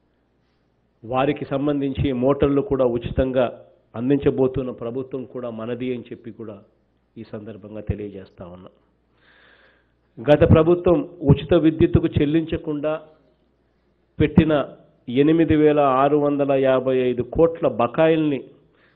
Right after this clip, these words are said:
చెల్లించిన ప్రభుత్వం కూడా మనదే అని గర్వంగా కూడా ఈ సందర్భంగా తెలియజేస్తా ఉన్నాను. ధాన్యం సేకరణ బకాయిలు గత ప్రభుత్వం తొమ్మిది వందల అరవై కోట్ల రూపాయలు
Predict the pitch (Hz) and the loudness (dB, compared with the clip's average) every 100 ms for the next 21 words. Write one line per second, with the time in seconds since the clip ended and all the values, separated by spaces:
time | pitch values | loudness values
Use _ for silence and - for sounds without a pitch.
0 | _ _ _ - 147 156 170 175 156 - | _ _ _ 0 0 0 -4 -4 -6 -4
1 | 135 143 143 135 127 131 123 113 127 131 | -6 -6 -8 -10 -8 -8 -8 -6 -4 -2
2 | 139 131 117 - _ _ - 110 123 131 | -2 -4 -8 -14 _ _ -14 -4 -2 0
3 | 139 139 123 120 117 110 110 113 110 104 | -2 -4 -6 -6 -8 -10 -12 -16 -16 -18
4 | 110 107 107 104 107 104 98 _ 98 101 | -18 -20 -20 -18 -18 -18 -20 _ -16 -16
5 | 98 - _ _ - 120 135 147 170 170 | -18 -20 _ _ -16 -2 2 4 4 2
6 | 165 160 160 151 147 123 127 156 156 147 | 2 -2 -2 -4 -4 -4 0 4 4 4
7 | 131 127 131 131 139 - 139 135 131 135 | 2 0 0 0 0 -2 -2 -2 -2 -2
8 | 135 131 127 127 123 117 135 135 135 127 | -2 0 0 0 -4 -6 -10 -8 -6 -4
9 | 127 123 113 | -2 -2 -2